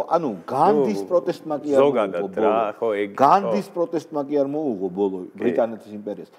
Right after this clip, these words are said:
Speaker 1: ბრიტანეთის იმპერიამ გაძლო ძალიან დიდი ხანი და მეორე მსოფლიო ომის დროს ობიექტური მიზეზების გამო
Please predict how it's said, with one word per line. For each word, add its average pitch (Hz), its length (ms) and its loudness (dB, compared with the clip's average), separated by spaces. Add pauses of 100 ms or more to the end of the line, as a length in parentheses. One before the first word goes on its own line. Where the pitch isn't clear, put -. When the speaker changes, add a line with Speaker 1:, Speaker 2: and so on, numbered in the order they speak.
(120)
Speaker 1:
ბრიტანეთის 190 600 -2
იმპერიამ 147 500 -2
გაძლო 104 380 0
ძალიან 117 480 0
დიდი 110 220 -4
ხანი 156 260 -2
და 233 100 0
მეორე 190 320 2
მსოფლიო 131 460 -2
ომის 110 260 -4
დროს 180 260 0 (460)
ობიექტური 131 680 2
მიზეზების 107 560 -4
გამო 131 320 0